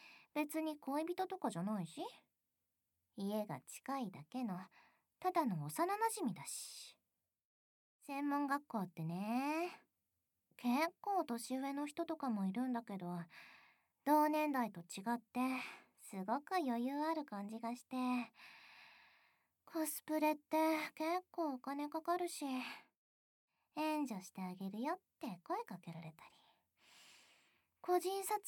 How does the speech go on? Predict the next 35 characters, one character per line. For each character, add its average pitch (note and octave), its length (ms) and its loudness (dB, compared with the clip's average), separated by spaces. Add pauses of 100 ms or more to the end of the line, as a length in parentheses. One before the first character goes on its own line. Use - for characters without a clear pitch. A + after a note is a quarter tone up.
影 G4 120 2
の B3 120 2
お B3+ 380 -4
誘 D4+ 60 -2
い D4 60 -14
と E4+ 100 -2
か E4 140 0
も A3 220 2
か - 120 -16
な C#4 60 -14 (320)
り D4+ 80 -6
来 C4+ 160 -4
る C#4 100 -2
ん C4 60 0
だ A3 80 0
よ F#3 120 0
ね。 A#3 800 0 (1160)
た G3 100 -12 (500)
く - 100 -20 (120)
さ A3+ 180 -2
ん A3+ 40 -6
お A3+ 40 -8
金 A3 300 -4
も G#3 140 -6
ら G#3 100 -6
っ G3+ 100 -12
ち - 120 -12
ゃ F#3+ 40 -6
っ G3 60 -10 (100)
た - 80 -10
ら、 - 60 -10 (1600)
そ D4+ 140 0
の D#4+ 180 0
分 F4+ 140 2 (460)
お A3+ 80 0